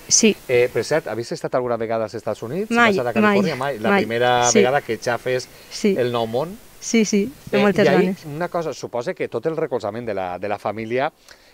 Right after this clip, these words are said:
Speaker 2: que es queda així a Gandia, no? Eh, clar, la xiqueta, suposa que serà la xiqueta per a sempre en casa, se'n va a Califòrnia. Com s'ha gestionat això en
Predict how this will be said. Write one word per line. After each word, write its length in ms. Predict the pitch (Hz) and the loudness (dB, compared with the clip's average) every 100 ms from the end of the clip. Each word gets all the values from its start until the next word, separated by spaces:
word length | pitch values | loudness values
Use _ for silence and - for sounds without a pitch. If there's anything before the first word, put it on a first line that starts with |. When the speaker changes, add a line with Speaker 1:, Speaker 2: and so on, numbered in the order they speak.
| - | -6
Speaker 2:
que 80 | 123 | -6
es 120 | - | -4
queda 180 | 131 117 | -2 -2
així 240 | - 123 | -2 -4
a 80 | 104 | -4
Gandia, 560 | 101 101 104 120 113 104 | -4 -8 -6 -4 -4 -6
no? 240 | 127 170 - - - _ 113 | -8 -10 -14 -20 -20 _ 0
Eh, 760 | 120 117 117 113 113 110 107 - | 4 6 6 6 4 2 -2 0
clar, 180 | 127 | 0
la 140 | 104 101 | 0 -4
xiqueta, 520 | - 104 113 117 143 - | -4 -6 -4 -4 -6 -10
suposa 340 | - 107 104 | -10 -8 -8
que 80 | 104 | -8
serà 140 | 107 101 | -6 -6
la 100 | 98 | -8
xiqueta 360 | 95 101 98 | -8 -8 -8
per 120 | 101 | -8
a 60 | 98 | -8
sempre 280 | - 101 101 | -8 -8 -8
en 60 | 95 | -6
casa, 360 | 101 98 107 117 _ - - - _ _ _ | -6 -6 -6 -8 _ -20 -20 -20 _ _ _
se'n 220 | - 123 | -2 2
va 120 | 120 131 | 4 4
a 40 | |
Califòrnia. 760 | 135 127 131 123 131 147 156 - 151 123 | 4 0 0 -2 -2 -2 -2 -4 -10 -6
Com 140 | 139 135 | -4 -2
s'ha 120 | 180 | -2
gestionat 460 | 156 147 135 127 | -4 -6 -4 -2
això 300 | 117 - 123 | -4 -2 -2
en 120 | 120 | -2